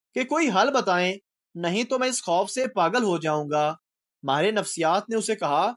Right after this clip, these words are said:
कि मुझसे इलाज करवा लो, एक साल में तुम्हारा ये मसला गारंटी के साथ हल हो जाएगा, बस हफ्ते में तीन दिन तुम्हें आना होगा मेरे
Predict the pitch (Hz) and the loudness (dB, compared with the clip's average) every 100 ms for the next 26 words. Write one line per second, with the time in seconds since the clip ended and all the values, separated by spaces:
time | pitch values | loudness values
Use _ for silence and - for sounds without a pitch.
0 | _ _ _ - 240 247 247 302 277 180 | _ _ _ -4 -2 0 -2 0 0 2
1 | 160 220 220 196 165 156 165 170 170 _ | 2 0 0 0 2 2 0 -2 -6 _
2 | _ _ 165 180 226 - 165 196 233 240 | _ _ 0 0 0 0 2 2 0 -2
3 | 196 170 196 214 170 202 208 - 214 226 | 0 2 4 2 0 0 0 0 0 0
4 | 175 160 156 208 226 208 170 196 - 170 | 0 -4 -2 -4 -2 -2 0 -2 -2 0
5 | 214 160 151 151 143 147 147 151 _ _ | 0 -2 0 -2 0 0 0 -2 _ _
6 | _ _ 160 196 - 156 - 226 247 262 | _ _ 0 0 2 -2 -2 -2 0 -2
7 | 254 214 240 226 254 254 247 247 170 254 | -2 -2 0 -4 -6 -4 -2 0 0 2
8 | 254 190 175 156 151 | 2 2 0 0 -2